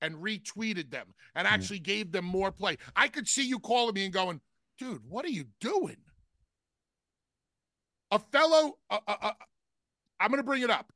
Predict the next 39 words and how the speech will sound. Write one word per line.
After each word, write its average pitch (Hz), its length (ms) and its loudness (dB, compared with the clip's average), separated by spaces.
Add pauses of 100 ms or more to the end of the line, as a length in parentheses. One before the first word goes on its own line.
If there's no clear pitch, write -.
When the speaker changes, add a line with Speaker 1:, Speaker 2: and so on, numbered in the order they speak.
Speaker 1:
This, 165 300 -4
it 185 100 -4
happened 202 340 2
one 226 160 2
time. 156 380 0 (880)
I 196 80 4
saw 220 220 2
Taz 208 520 4
retweet 220 540 -4
somebody 165 460 0
who 160 100 -6
said 185 260 -2
something 170 420 -4
negative 185 460 0
about 214 300 4
him. 240 240 -2 (840)
You 190 80 0
know 208 60 4
how 226 100 6
many 220 140 4
followers 220 580 2
the 233 80 -4
guy 233 240 4
had? 226 360 2 (280)
Zero. 151 720 6 (960)
The 277 80 2
guy 302 160 6
had 214 180 6
zero 285 360 4
followers. 247 640 2 (300)
Nobody 320 920 6
in 294 140 0
the 277 120 -2
world 247 640 4
knew 262 180 2
what 269 200 -2
this 262 200 0
guy 254 280 4
said. 254 420 2